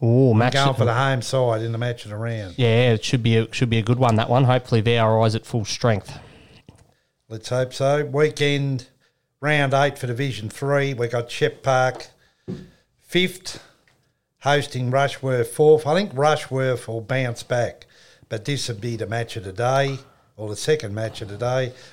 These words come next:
Speaker 2: We got, uh, Seymour first playing Stanhope in second spot.
Speaker 1: Yeah, this will be a good one.
Speaker 2: I'll go for Seymour at home, that home ground advantage.
Speaker 1: Always tough at, yep.
Speaker 2: They got all their greens open now, and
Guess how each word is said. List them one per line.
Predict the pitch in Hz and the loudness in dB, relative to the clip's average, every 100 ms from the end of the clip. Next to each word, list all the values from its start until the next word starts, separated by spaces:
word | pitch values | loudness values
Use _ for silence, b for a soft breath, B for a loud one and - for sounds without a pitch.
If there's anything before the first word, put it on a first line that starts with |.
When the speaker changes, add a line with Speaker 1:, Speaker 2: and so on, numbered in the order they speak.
| B | B
Speaker 2:
We | 120 | -4
got, | 120 120 - | -2 -4 -2
uh, | 120 120 | 0 0
Seymour | 113 156 147 127 127 113 | 0 0 0 0 -2 -4
first | - 131 120 120 | -4 -4 -4 -4
playing | 120 113 101 | -4 -4 -6
Stanhope | - 127 120 113 113 - b b b b | -8 -4 -2 -4 -4 -10 b b b b
in | 117 113 | -8 -4
second | - 151 127 110 | 0 0 -2 -8
spot. | - 147 190 - - _ _ | -2 2 2 0 -10 _ _
Speaker 1:
Yeah, | 113 107 117 | 0 2 4
this | 117 127 | 2 2
will | |
be | 110 | 2
a | 104 | 2
good | 117 107 | 2 2
one. | 117 131 - _ _ - | 2 0 -6 _ _ -6
Speaker 2:
I'll | 120 127 | -2 2
go | 143 127 | 2 0
for | 120 | -4
Seymour | - 131 123 117 117 101 | -6 -4 -2 -2 -2 -2
at | |
home, | 101 120 123 117 | -2 -2 -2 -4
that | 104 98 | -6 -6
home | 120 120 | -4 -4
ground | 117 117 120 117 | -6 -6 -4 -6
advantage. | 113 120 117 113 123 | -6 -6 -6 -4 2
Speaker 1:
Always | 127 120 113 - | 4 4 4 0
tough | - 117 - | -2 -2 -2
at, | 120 | -6
yep. | 120 - - _ B B B | -4 -4 -6 _ B B B
Speaker 2:
They | 131 | 2
got | 165 | 6
all | 170 160 | 6 6
their | 147 | 2
greens | 135 143 156 147 127 | 0 0 2 0 2
open | 135 135 127 123 | 2 2 -2 -2
now, | 131 156 160 | 0 0 2
and | 139 131 127 120 | 0 0 -2 -6